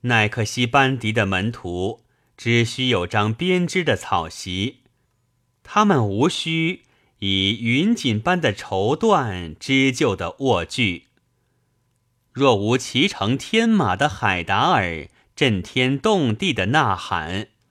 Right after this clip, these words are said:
谁能将荒原巨龙张牙舞爪的威风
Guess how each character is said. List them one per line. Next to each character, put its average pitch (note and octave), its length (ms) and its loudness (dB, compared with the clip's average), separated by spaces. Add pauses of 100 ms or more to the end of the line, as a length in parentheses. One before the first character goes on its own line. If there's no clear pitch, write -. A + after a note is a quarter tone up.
(520)
谁 D3 340 2
能 C#3+ 180 2
将 D#3 240 0
荒 A#3 380 4
原 G#2 340 0
巨 F#3+ 240 0
龙 F#2 460 -2 (320)
张 D#3+ 320 2
牙 A2+ 240 2
舞 F3 300 0
爪 G2+ 180 2
的 G2 160 -2
威 F#3+ 320 2
风 D#3+ 480 2